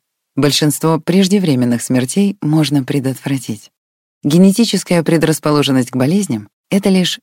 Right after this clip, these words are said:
десять-двадцать процентов риска. Основная причина преждевременной смерти —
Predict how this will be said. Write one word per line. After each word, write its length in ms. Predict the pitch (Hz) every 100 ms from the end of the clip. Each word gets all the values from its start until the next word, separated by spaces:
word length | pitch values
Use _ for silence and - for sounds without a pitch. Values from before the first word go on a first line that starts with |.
| -
десять-двадцать 1200 | 117 139 196 - 185 - - 120 123 151 - 147
процентов 480 | - 160 165 151 180
риска. 400 | 165 107 - 110 _ _ _
Основная 520 | 143 - 175 208 247
причина 420 | 240 156 - 147 127
преждевременной 760 | 139 123 156 165 127 120 120
смерти — 480 | - 131 117 -